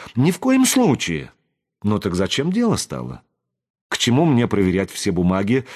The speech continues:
если вы поступаете со мной честно? Ведь честно, не так ли?»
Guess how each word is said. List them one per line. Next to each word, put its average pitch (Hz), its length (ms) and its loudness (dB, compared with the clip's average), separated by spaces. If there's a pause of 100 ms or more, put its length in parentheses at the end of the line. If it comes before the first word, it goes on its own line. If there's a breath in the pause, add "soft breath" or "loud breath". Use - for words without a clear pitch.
(140 loud breath)
если 104 320 -2
вы 95 140 2
поступаете 78 680 -8
со 127 160 -8
мной 165 200 0
честно? - 600 -4 (840)
Ведь 92 440 -4
честно, 71 640 -2 (300)
не 117 160 2
так 67 320 -10
ли?» 147 160 -2